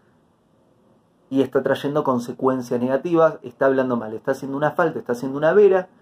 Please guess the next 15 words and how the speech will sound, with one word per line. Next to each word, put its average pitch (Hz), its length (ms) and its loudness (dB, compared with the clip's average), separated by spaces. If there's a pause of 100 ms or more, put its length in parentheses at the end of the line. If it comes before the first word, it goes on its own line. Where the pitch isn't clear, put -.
(280)
tiene 139 280 2
consecuencias 127 760 0
negativas 123 460 0
por 120 140 0
hacer 123 260 -2
esa 135 200 -4
falta. 175 540 0 (1700)
Por 165 180 4
otro 202 300 4
lado, 156 580 2 (580)
está, 175 520 -2 (360)
sin 185 300 -4
darse 170 360 0
cuenta, 123 640 0 (920)
matando 175 920 -2